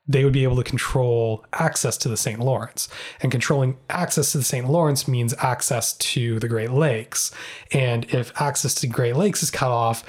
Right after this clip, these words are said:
then their ability to support all of Upper Canada is destroyed. So you can't lose Montreal.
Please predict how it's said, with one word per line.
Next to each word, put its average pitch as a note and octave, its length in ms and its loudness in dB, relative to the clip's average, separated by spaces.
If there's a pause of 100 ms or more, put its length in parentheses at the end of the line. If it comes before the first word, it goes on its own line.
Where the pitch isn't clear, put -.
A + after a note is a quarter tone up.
(320)
then A#2+ 320 2
their A#2+ 160 2
ability B2+ 380 4
to B2 180 -2
support A#2+ 680 0
all B2+ 240 2
of A#2 80 0
Upper G#2+ 180 -2
Canada B2 420 0
is A2+ 200 -2
destroyed. - 760 -4 (880)
So C3 540 2
you B2+ 180 2
can't - 500 -2
lose A#2 800 -2 (260)
Montreal. A#2 600 -4